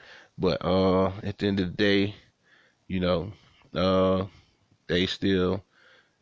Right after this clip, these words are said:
as a team, are in a pretty good spot to, you know what I'm saying, make something happen, especially in the division they're in.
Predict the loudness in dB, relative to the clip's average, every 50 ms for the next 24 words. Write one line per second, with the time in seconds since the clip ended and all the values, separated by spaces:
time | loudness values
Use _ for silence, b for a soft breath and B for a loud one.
0 | -12 -6 -6 -4 -4 -4 -6 -4 -4 -4 -2 -2 -4 -4 -4 -4 -2 -2 -2 -2
1 | -4 -4 -6 -6 -6 -6 -4 -4 -2 -2 -2 -2 -2 -4 -4 -2 -2 -2 -2 -4
2 | -6 -10 -6 -4 -4 -4 -4 -6 -8 -10 -10 -8 -6 -6 -6 -6 -6 -8 -6 -4
3 | -2 -2 -4 -4 -4 -8 -10 -8 -4 -4 -4 -4 -4 -6 -10 -6 -4 -4 -4 -4
4 | -4 -6 -6 -6 -6 -6 -8 -6 -6 -6 -6 -6 -6 -4 -4 -4 -4 -4 -4 -6
5 | -4 -6 -8 -10 -10